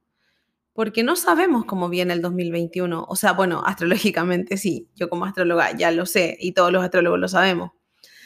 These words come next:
Tenemos ahora el dieciocho de diciembre la entrada de Saturno en Acuario, que nos va a cambiar la manera en la que percibimos el tiempo, el dinero,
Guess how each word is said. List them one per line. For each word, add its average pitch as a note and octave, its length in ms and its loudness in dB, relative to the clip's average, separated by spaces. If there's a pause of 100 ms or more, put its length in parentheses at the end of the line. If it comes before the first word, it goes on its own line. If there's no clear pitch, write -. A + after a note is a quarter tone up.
(460)
Tenemos C4+ 320 6
ahora E4+ 320 8
el D4+ 80 4
dieciocho D4 400 0
de C#4 60 2
diciembre C#4+ 460 2
la A#3+ 80 2
entrada A#3 260 2
de B3+ 60 2
Saturno B3 340 -4
en A#3+ 80 0
Acuario, A#3 800 2
que G#3+ 100 -4
nos G3 240 -2
va A3 500 2
a F#3 540 2 (180)
cambiar G3+ 400 0
la A#3 120 2
manera A3+ 420 0
en B3 60 2
la A3+ 80 0
que A3 100 -6
percibimos G3+ 480 -4
el F#3 160 -6
tiempo, G#3+ 640 -2
el G3+ 160 -2
dinero, G#3 640 0